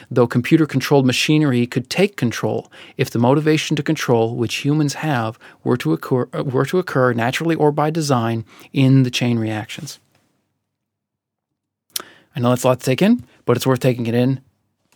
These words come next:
I think. And I think that that H twelve rolls up the other ones to do with space, technology, death, China, civil war, e-, environment,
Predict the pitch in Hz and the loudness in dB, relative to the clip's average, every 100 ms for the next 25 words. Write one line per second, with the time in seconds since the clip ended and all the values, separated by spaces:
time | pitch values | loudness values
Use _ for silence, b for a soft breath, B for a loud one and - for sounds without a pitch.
0 | _ 120 123 139 B B B _ 131 123 | _ -8 -8 -8 B B B _ 0 0
1 | - 120 - 175 170 139 139 - _ _ | -2 -4 -2 2 4 4 0 -12 _ _
2 | _ 131 139 135 135 _ _ _ _ - | _ -2 0 0 -2 _ _ _ _ -4
3 | 135 - - 135 113 113 - _ _ _ | -4 -2 0 2 2 -2 -12 _ _ _
4 | 131 127 139 131 131 120 _ _ 127 139 | 2 4 4 4 2 2 _ _ -2 2
5 | 139 123 110 107 - 117 104 101 - 110 | 2 2 2 -2 -4 -4 -4 -6 -6 -6
6 | 110 - 107 104 104 104 160 117 107 104 | -6 -8 -8 -6 -6 -8 -8 -4 -4 -4
7 | - - 113 107 104 - 120 113 110 107 | -10 -10 -8 -8 -8 -6 -4 -4 -6 -6
8 | - 120 - 123 117 113 113 | -6 -8 -8 -8 -4 -2 -4